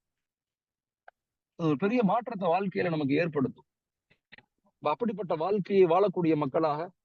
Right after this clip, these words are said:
அல்லாஹ் நம்மள மாஷா அல்லாஹ் மாற்றி அமைக்கணும். நமக்கு அந்த வாய்ப்புகளை அல்லாஹ் ஏற்படுத்தி கொடுக்கணும். மாஷா அல்லாஹ் இது நசீப், அல்லாஹ்வுடைய பெரிய நசீப். நன்மை செய்வது என்பது பெரிய நசீப். நன்மைகள் செய்யக்கூடிய நசீபுகள் எப்ப கிடைக்கும்னா தீமைகள்ல இருந்து நம்ம தவிர்ந்துக்கணும்.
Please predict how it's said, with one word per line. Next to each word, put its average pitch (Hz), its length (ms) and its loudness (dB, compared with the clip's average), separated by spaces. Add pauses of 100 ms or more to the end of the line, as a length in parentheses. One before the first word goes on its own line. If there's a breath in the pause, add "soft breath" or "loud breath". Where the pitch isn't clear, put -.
(340)
அல்லாஹ் 165 260 2
நம்மள 147 200 -2 (720)
மாஷா 131 240 -4
அல்லாஹ் 143 220 0
மாற்றி 160 260 -2
அமைக்கணும். 160 460 -2
நமக்கு 139 260 2
அந்த 131 120 6 (160)
வாய்ப்புகளை 165 480 0
அல்லாஹ் 147 240 0
ஏற்படுத்தி 143 340 -4
கொடுக்கணும். 143 380 -2 (360)
மாஷா 139 240 -2
அல்லாஹ் 156 160 0
இது 151 120 0
நசீப், 233 300 -2 (100)
அல்லாஹ்வுடைய 196 440 -2
பெரிய 233 180 0 (100)
நசீப். 151 420 -2
நன்மை 202 260 2 (100)
செய்வது 202 380 2
என்பது 214 240 0 (100)
பெரிய 196 180 4 (120)
நசீப். 151 340 0 (680)
நன்மைகள் 262 540 0
செய்யக்கூடிய 247 440 0 (120)
நசீபுகள் 254 560 0
எப்ப 220 220 -4
கிடைக்கும்னா 208 560 -2 (680)
தீமைகள்ல 233 500 0
இருந்து 247 200 0
நம்ம 190 140 -6
தவிர்ந்துக்கணும். 175 680 -2